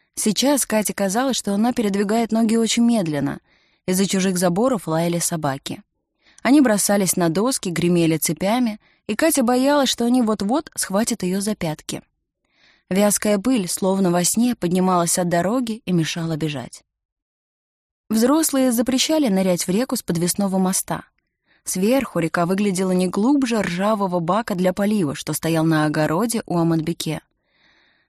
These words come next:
Водовороты, которые каждый год забирали жизни нескольких человек, лениво закручивались в широкие плоские воронки. Под развесистой ивой, слепящей на солнце серебром,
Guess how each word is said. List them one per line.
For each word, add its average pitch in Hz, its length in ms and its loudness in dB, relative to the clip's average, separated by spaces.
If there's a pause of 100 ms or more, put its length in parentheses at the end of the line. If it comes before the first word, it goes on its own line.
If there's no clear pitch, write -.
(120)
Водовороты, 190 640 2
которые 170 360 -2
каждый 180 340 0
год 175 240 -2
забирали 165 400 0
жизни 165 540 0
нескольких 165 580 0
человек, 190 580 -2
лениво 220 420 2
закручивались 185 840 -4 (180)
в - 60 -20
широкие 180 540 -2
плоские 156 500 -4
воронки. 147 640 -4 (1500)
Под 208 140 0
развесистой 233 800 0
ивой, 262 380 2
слепящей 208 560 -2
на 175 140 0
солнце 180 320 -2
серебром, 202 560 0